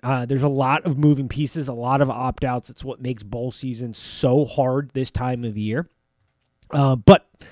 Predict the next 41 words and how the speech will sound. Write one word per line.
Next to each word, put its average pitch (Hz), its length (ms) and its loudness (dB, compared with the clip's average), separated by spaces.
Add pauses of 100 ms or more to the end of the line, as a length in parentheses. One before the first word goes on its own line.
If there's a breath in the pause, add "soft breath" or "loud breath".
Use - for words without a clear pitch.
(460 soft breath)
I 170 120 6
do 208 300 4
sort 202 260 4
of 156 80 -2
like 165 180 6
a 147 60 -4
side 123 280 -2
here. 98 140 -10
I've 107 240 -12
put 190 240 4
one 175 160 0
of 165 80 -2
these 151 220 -4
teams 143 480 -8
into 165 340 -4
a 151 60 2
teaser 139 440 -4
bet. 135 300 -4
We're 135 140 -8
gonna 202 160 -4
start 156 500 4 (320 loud breath)
just 151 180 -4
talking 151 460 0
about 131 460 -2
kind 135 260 -2
of 113 160 -6
where 131 280 2
I 123 180 0
think 135 480 -6 (340 soft breath)
one 147 220 -2
team 156 200 -4
can 139 140 -2
have 127 160 0
a 127 40 -4
lot 123 200 -2
of 104 80 -8
success, - 600 -6
and 151 60 -2
that 139 120 2
is 131 160 -2
Tennessee 135 720 -2